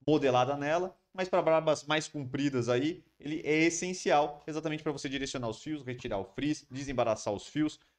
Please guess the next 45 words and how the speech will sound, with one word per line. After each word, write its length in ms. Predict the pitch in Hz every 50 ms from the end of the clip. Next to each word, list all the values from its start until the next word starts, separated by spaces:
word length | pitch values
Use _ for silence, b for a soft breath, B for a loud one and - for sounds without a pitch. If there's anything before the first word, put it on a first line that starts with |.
| _ _ -
Ajuda 520 | 117 113 139 151 156 165 156 160 - - _ -
muito 580 | 127 135 143 156 170 185 208 208 196 - 165
aí 260 | 143 147 156 156 156 _ -
no 120 | 135 143
aspecto 460 | 143 143 - - - 175 180 180 -
da 120 | 180 170 160
sua 180 | - - 160
barba, 220 | 147 139 143 151 160
você 100 | - 175
ficar 160 | - - 165
com 100 | - 180
uma 100 | 165 156
ba-, 220 | 143 143 143 - -
uma 140 | 139 135
barba 240 | 127 139 143 147 147 143
com 100 | 147 147
um 20 |
aspecto 340 | 143 - - 143 139 - 139
de 80 | 131 135
mais 240 | 135 151 156 165 -
cuidada, 640 | - - 143 110 95 107 120 135 135 127 117 107
de 300 | 104 101 110 117 113 107 104
organizada, 640 | 117 120 123 123 131 123 104 92 90 120 127 135 147
não 80 | 165 190
deixar 180 | 208 202 - 190
aqueles 220 | - 180 160 -
fios 140 | - 160 147
todos 220 | - 156 131 107 -
soltos. 380 | - - 139 147 147 - - b b b b b _ _ -
Então, 360 | 135 131 143 143 147 147 B B B B B _ -
o 60 | - 127
pente, 460 | 127 - 131 131 135 131 - b b b b -
ele 140 | - 127 127 123
vai 140 | 123 123
ajudar 240 | 123 123 123 113 120
vocês. 380 | 117 127 120 - 92 92 - b b b b b -
Também 180 | 226 247 254
tem 120 | 247 254 233
um 40 |
produto 280 | 220 226 185 190 190 175
que 80 | - 175
a 20 |
gente 120 | 160 -
não 140 | 156 143 135
trouxe, 440 | 127 131 202 220 196 - - -